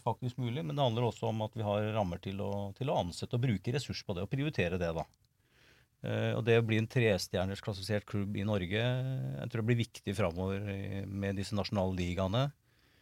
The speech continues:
for det blir en beg-, sannsynligvis en begrensning der i forhold til hvem som kan delta i nasjonale liga. Da må du ha minimum tre stjerner over tid. Eh, så det, som det er en naturlig ambisjon for oss, for vi mener nasjonale liga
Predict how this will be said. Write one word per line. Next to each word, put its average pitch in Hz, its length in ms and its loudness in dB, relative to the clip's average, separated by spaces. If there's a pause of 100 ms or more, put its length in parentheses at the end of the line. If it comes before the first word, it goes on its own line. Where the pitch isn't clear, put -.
(240)
for 104 80 -6
det 101 100 -4
blir 95 160 2
en 101 140 4
beg-, 101 160 0 (100)
sannsynligvis 101 560 0
en 98 140 0
begrensning 87 580 -2
der - 160 -4
i 123 80 -6
forhold 104 240 -4
til 101 80 -2
hvem 87 240 0
som 107 140 -6
kan 98 180 -2
delta 85 320 0
i 143 60 2
nasjonale 123 340 0
liga. 87 280 -2 (680)
Da 120 80 2
må 107 160 4
du 123 160 2
ha 104 140 6 (100)
minimum 98 320 0
tre 104 160 -2
stjerner 98 400 -2
over 95 160 0
tid. 92 220 -4 (340)
Eh, 104 400 -6
så 104 160 -4
det, 113 140 0
som 104 160 -2
det 101 80 4
er 95 160 4
en 95 180 -2
naturlig 87 480 -4
ambisjon 92 460 -4
for 131 160 -2
oss, - 180 -8
for 113 220 -2 (480)
vi 131 100 2
mener 107 240 6
nasjonale 98 480 0
liga 90 380 -4